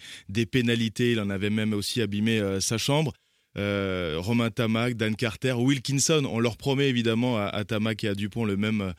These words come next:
le même avenir, le même palmarès que ces deux grands joueurs. Mais Wilkinson, dans son autobiographie, explique qu'il a, euh, saccagé sa chambre, qu'il a cassé des cadres, <laughs> qu'il avait rembourré de matelas, euh,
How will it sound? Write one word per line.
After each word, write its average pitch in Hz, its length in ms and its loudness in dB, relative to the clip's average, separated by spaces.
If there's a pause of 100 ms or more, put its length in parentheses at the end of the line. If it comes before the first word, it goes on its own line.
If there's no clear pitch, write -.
(580)
le 98 60 -4
même 107 160 4
avenir, 113 320 4
le 117 60 4
même 107 180 2
palmarès 110 480 0
que 110 80 -4
ces 107 160 -2
deux 107 140 0
grands 110 160 0
joueurs. 131 180 0
Mais 127 100 0
Wilkinson, 107 520 0
dans 110 140 0
son 107 320 -2
autobiographie, 107 720 0
explique 120 440 -2
qu'il 104 220 -4
a, 110 60 2
euh, 98 300 0
saccagé 107 600 -4
sa 98 180 -4
chambre, 101 540 -2 (260)
qu'il 95 160 -6
a 95 80 -6
cassé 113 440 0
des 98 120 -4
cadres, 101 460 -2 (140)
<laughs> - 140 -8
qu'il 117 200 0
avait 110 160 2
rembourré 123 540 2
de 113 60 -2
matelas, 110 360 0
euh, 98 800 -2